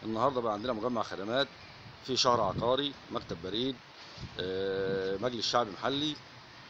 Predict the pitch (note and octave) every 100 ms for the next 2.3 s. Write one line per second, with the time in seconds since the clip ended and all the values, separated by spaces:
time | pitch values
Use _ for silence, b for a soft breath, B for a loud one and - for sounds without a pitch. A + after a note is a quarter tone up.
0 | F#2 G2 F#2+ G2+ G#2 C3 B2 G#2+ G2+ G2+
1 | G2 F#2+ F#2+ F#2+ G2 A#2+ A2 A2 - -
2 | C3 A#2+ F2